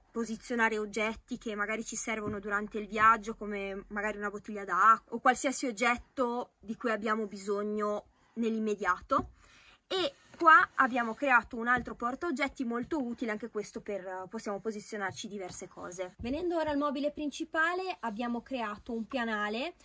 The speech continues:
diviso in diversi pezzi che ci permettono di andare ad accedere ai gavoni sottostanti. I diversi pezzi del mobile sono ad incastro, quindi andando a togliere la prima parte del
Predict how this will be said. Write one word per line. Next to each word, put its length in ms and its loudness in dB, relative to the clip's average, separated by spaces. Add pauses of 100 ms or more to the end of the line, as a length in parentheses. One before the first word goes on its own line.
(100)
diviso 480 0
in 140 0
diversi 480 -4
pezzi 600 -6 (300)
che 80 -6
ci 160 -2
permettono 480 0
di 80 0
andare 360 2
ad 100 0
accedere 580 -2
ai 160 0
gavoni 320 -2
sottostanti. 880 -12 (180)
I 100 2
diversi 420 4
pezzi 320 -2
del 160 0
mobile 400 4
sono 240 -2
ad 80 -2
incastro, 840 -4 (320)
quindi 520 -2 (280)
andando 400 2
a 20 -2
togliere 600 2
la 200 -2
prima 280 -4
parte 580 -2
del 640 -2